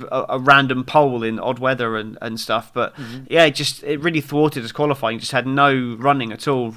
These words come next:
Speaker 1: real, no re-, representative running at all anyway.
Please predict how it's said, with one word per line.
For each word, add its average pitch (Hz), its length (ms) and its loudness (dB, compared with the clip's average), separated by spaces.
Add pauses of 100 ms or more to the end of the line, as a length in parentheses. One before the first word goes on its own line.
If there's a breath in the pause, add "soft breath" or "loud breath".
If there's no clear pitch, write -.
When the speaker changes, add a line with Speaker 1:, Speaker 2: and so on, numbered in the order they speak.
Speaker 1:
real, 123 320 -4
no 131 280 0
re-, 117 260 -8
representative 123 600 -4
running 107 200 -4
at - 120 -8
all 139 160 -2
anyway. 113 380 0